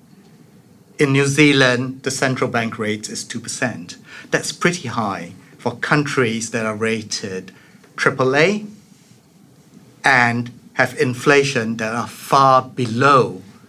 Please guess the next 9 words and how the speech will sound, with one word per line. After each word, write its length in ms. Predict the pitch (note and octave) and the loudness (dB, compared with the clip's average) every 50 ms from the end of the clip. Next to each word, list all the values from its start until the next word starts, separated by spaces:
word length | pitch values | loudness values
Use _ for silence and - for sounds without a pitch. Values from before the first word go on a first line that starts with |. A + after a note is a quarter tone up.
| _ _ | _ _
their 100 | G#2+ G2+ | -8 -6
central 340 | - - A#2+ A#2 - - - | -4 -4 -4 -4 -4 -6 -8
bank's 720 | - G#2 G2 F#2+ F#2+ G2 G2+ - - - - - - - _ _ _ _ | -8 -8 -8 -8 -8 -8 -8 -6 -6 -6 -8 -10 -12 -16 _ _ _ _
targets. 680 | - - G#2 F#2+ F#2 - D#2+ D#2 C#2+ - - - - - - - - - | -8 -6 -6 -6 -8 -10 -12 -14 -12 -10 -10 -10 -10 -12 -16 -18 -8 -4
Inflation 840 | - C3 C3 C3 - D3+ D3+ D#3 D3+ D3 - C#3 B2+ A#2+ B2 B2+ B2 - - - - | -2 -2 -2 2 6 8 8 8 6 6 6 6 6 6 4 0 -4 -10 -14 -6 -2
in 200 | C3+ B2 A#2+ A#2+ | 0 2 2 2
New 120 | A#2+ A#2 | 2 0
Zealand 600 | A#2 A#2 B2+ B2 A#2+ A2+ A2 A2 G#2+ G#2 G#2+ A2 | 0 -2 -2 -2 -2 -2 -2 -2 -2 -4 -6 -6
is 520 | A2+ G#2 G2 G2+ - - - - - - | -8 -8 -8 -6 -6 -6 -6 -8 -10 -12